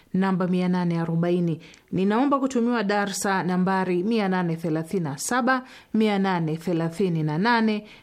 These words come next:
na mia nane thelathini na tisa, kwani katika mtiririko wa awali zilikuwa zimeishia namba mia nane thelathini na sita. Na kutakieni kazi njema, Allah awe pamoja nanyi, watayarishaji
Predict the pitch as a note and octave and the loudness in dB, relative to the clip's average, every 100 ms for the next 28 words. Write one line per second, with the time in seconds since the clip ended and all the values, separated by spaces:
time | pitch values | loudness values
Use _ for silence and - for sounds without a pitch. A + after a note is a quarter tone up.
0 | - F#3+ F#3+ F#3 F#3 F3 D#3+ D#3+ E3 E3 | -2 0 2 2 0 0 -2 -2 -2 -2
1 | E3 E3+ D#3 D#3 D#3+ F#3 F3 D#3 - - | -2 -2 -2 -4 -2 -4 -2 -6 -10 -16
2 | - - - G3 F#3 F3+ F3 F3 F3 E3+ | -20 -6 -2 0 0 -2 -4 -2 -2 -2
3 | F3 F#3 F3 E3+ E3+ D4+ D#4 F3+ E3+ D#3+ | 0 0 2 2 2 0 0 0 0 2
4 | D#3 G#3+ A#3+ A3+ A3+ - - _ G3+ C#4 | 0 2 2 0 -2 -6 -18 _ -2 0
5 | C4+ C#4 A#3+ G#3+ G#3 F#3+ A3+ G3+ F#3 F#3 | 2 0 0 0 0 -2 -2 0 2 2
6 | F#3 F3+ E3+ - F#3 F#3 F3 F#3 C#4+ E4 | 2 0 -2 -2 0 0 0 0 0 -2
7 | D#4+ D#4 C#4+ C4+ C4 A3+ - E3+ - - | -4 -4 -4 -2 -4 -2 -4 -4 -6 -12
8 | - - - - D#3+ C#3+ E3+ F3+ F3+ G3+ | -20 -20 -14 -6 -4 -4 -4 -4 0 2
9 | A3 A3 A3 G#3 A3+ A3 A#3+ A3+ G#3+ G#3+ | 2 0 -2 0 0 2 2 2 0 -2
10 | - - _ - G3 F#3 F#3 F#3 F3+ - | -10 -20 _ -4 -2 0 0 -2 -2 -2
11 | F3+ E3+ E3+ D#3 D3+ D3+ D3+ G#3 C#4 C#4 | 0 0 0 -2 -2 -2 0 2 2 2
12 | C#4 B3+ B3 B3 A#3+ B3 C#4+ B3 A3+ | 2 0 -2 -2 -2 -2 0 0 -2